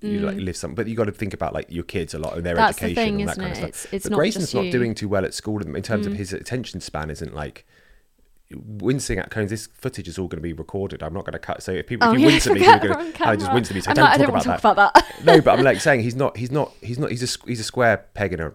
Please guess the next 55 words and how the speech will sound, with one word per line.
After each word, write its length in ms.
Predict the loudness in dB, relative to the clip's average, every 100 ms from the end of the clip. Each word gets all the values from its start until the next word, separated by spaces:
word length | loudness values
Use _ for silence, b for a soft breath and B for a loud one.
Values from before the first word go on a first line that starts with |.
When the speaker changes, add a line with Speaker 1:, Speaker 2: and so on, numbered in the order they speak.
| -8
Speaker 1:
round 240 | -6 -6 -4
hole, 220 | -2 0
isn't 80 | 0
Speaker 2:
Yeah. 180 | 0 -2
Speaker 1:
he? 60 |
He's 140 | -4 -4
not, 120 | -4
he 60 | -2
doesn't, 240 | -4 -6 B -8
he's 120 | -6
a 40 |
smart 240 | -2 -2 -2
kid, 160 | -2
but 80 | -2
he's 100 | -2
not 160 | -4 -4
smart 240 | -6 -4
in 60 | -4
an 60 |
academic 420 | -6 -4 -4 -4
way. 160 | -6 -6
A 40 | -4
Speaker 2:
Yeah. 160 | -2
Speaker 1:
bit 100 | 0
like 160 | 0 0
I 120 | 0
was. 340 | 0 -4 -6 -8
Like, 100 | -8
he's, 120 | -8
he's 220 | -6 -4
basically 260 | -2 -2 -4
a 40 |
mirror 240 | -4 -2 -2
of 80 | -2
me 120 | -4
at 120 | -4
school. 180 | -6 -4
Speaker 2:
Yeah, 400 | 0 2 4 2
and 120 | 0
I 60 | -2
Speaker 1:
Uh, 20 |
Speaker 2:
think 240 | -2 -6
that's 240 | -6 -6 -8
one 240 | -8 -8
thing 560 | -6 -8 -6 -8 -10 -14 -20 _
that 180 | -8 -6
kind 260 | -6 -6
of 180 | -6 -10 -20 _ _ _ _ -8
makes 460 | -4 -4 -6 -10
me 480 | -8 -6 -6 -6 -10 -10
more 240 | -6 -6 -6
reserved 560 | -6 -2 -2 -2 -6 -10
about 500 | -6 -4 -4 -6 -14 _ _ -12
just, 360 | -10 -10 -10
like, 420 | -8 -8 -10 -16